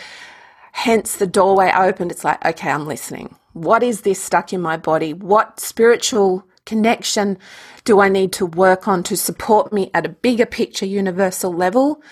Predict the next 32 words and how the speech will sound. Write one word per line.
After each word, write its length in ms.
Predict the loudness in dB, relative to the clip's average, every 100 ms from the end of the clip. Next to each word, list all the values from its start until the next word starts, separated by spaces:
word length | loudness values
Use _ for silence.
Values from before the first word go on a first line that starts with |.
| -20 -20 -18 0
What 300 | 2 2 -2
pain 320 | 2 4 4
do 140 | 4
I 100 | 2
need 200 | 2 -4 -4
to 80 |
let 200 | -4 -2
go? 140 | -2 0
What 260 | 0 0
tears 600 | -4 -12 -4 0 2 0
do 140 | -2 -4
I 80 | -4
need 220 | -6 -10
to 80 | -12
cry? 440 | -6 -4 -4 -6 -14 -18 -8 -4
And 120 | 0
then 360 | 4 4 4
I 80 | 4
was 160 | 4 2
led 180 | 0 0
down 220 | -2 -2
the 80 | -4
path 400 | 2 2 2 -2
of 120 | -2
working 480 | 2 2 0 -4 -4
with 400 | 0 0 0 -6 _ _ _ _ _ _ -12 -4
energy 440 | 0 0 0 -4
and 140 | -4 0
soul 240 | 0 2
medicine 580 | 2 2 2 -2 -4 -4
to 180 | -2 0
really 600 | 4 4 6 6 4